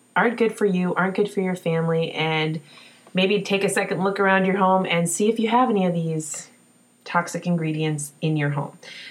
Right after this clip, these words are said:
Number one, isolate, isopropylene alcohol. This is a solvent and a denaturant.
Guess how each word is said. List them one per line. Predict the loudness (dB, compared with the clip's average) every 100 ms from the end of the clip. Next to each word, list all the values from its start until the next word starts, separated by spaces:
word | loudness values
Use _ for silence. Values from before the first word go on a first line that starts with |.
| 0
Number | 4 6 6 4
one, | 4 2 -4 -14 -20 -20 -8 2
isolate, | 4 4 4 6 6 4 0 2
isopropylene | 2 4 2 4 4 4 2 4
alcohol. | 4 4 2 0 -2 -4 -12 _
This | 2 2 2
is | 0
a | 0
solvent | 2 4 4 2 2
and | 2 2
a |
denaturant. | 2 2 2 0 0 0 0